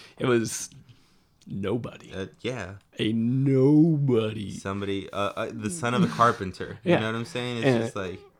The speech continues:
Speaker 1: and, like, ah, it's, God turns everything upside down,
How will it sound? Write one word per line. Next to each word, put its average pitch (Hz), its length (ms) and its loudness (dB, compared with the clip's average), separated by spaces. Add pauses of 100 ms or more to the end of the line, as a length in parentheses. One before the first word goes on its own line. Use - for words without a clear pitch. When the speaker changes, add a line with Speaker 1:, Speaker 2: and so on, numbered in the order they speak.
(220)
Speaker 1:
and, 123 280 -4
like, 110 320 -6 (400)
ah, - 400 -8 (180)
it's, - 440 -8 (1400)
God 143 500 4
turns 117 400 0 (140)
everything 104 480 -4
upside - 340 -12
down, - 320 -12